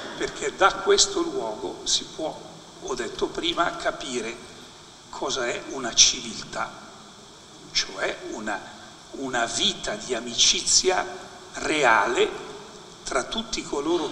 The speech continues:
che abitano una realtà, indipendentemente dalle diverse posizioni che possono avere, ma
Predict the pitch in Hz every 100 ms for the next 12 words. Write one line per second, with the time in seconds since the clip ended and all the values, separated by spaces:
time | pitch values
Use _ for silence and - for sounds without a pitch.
0 | - 127 143 165 151 127 - 110 107 104
1 | 110 104 170 160 - - 175 - - -
2 | - - - - - 208 165 165 151 143
3 | 160 185 - 208 117 120 107 - - -
4 | - - - - 147 135 123 135 135 135
5 | 131 - - 180 - 127 - 165 151 -
6 | - 139 127 - 151 160 180 190 - -
7 | - - - - - 165 -